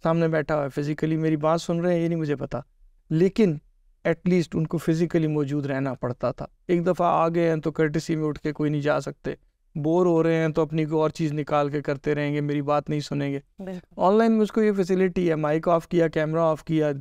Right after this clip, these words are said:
Speaker 1: जो दिल
Speaker 2: चले
Speaker 1: करता है
Speaker 2: गए।
Speaker 1: करो। लेकिन वो नहीं जाएगा जी, मैंने देखा है, जब उसको आपकी बात में वज़न नज़र आता है,
Speaker 2: सही।
Speaker 1: आपकी बात उसको अट्रैक्ट करती है। आप ज़रा सी देर के लिए टॉपिक से हटते हैं, वो क्लास से हट जाते हैं।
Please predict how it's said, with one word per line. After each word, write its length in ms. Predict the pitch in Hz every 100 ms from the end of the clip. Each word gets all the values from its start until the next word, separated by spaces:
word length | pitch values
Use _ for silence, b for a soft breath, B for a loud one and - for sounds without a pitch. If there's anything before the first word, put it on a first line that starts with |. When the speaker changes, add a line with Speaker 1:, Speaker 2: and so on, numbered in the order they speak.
| - _ _
Speaker 1:
जो 120 | 175 165
दिल 100 | 156
Speaker 2:
चले 240 | 190 180
Speaker 1:
करता 120 | 151
है 60 | 135
Speaker 2:
गए। 100 | 127
Speaker 1:
करो। 140 | - _ _ _ _ _ _ _ _ -
लेकिन 440 | 170 170 196 139 _ _ -
वो 80 | 165
नहीं 420 | 165 165 180 185
जाएगा 440 | 160 151 147 147
जी, 160 | 139 143
मैंने 240 | 143 139
देखा 300 | 135 135 -
है, 240 | 139 165 147
जब 180 | 147
उसको 420 | 151 - 160 143 -
आपकी 400 | 151 143 - -
बात 400 | 135 143 143 -
में 120 | 147
वज़न 360 | 139 139 151 160
नज़र 220 | 156 165
आता 240 | 165 - 185
है, 60 | - _ _ _ _ -
Speaker 2:
सही। 280 | 170 160 - _ 156
Speaker 1:
आपकी 280 | 143 165
बात 200 | 143 143
उसको 340 | - - 143 - -
अट्रैक्ट 360 | 135 139 123
करती 340 | - 131 - 139
है। 100 | 143 -
आप 220 | 151 147
ज़रा 300 | 143 - 214
सी 180 | 185 180
देर 220 | 175 160
के 100 | 170
लिए 80 | 160
टॉपिक 360 | 156 143 156
से 120 | - 143
हटते 240 | - -
हैं, 60 | 196
वो 260 | 165 151 - _ _ _ _ _ _
क्लास 260 | 147 135 139
से 100 | -
हट 140 | 139
जाते 320 | 143 123
हैं। 60 | -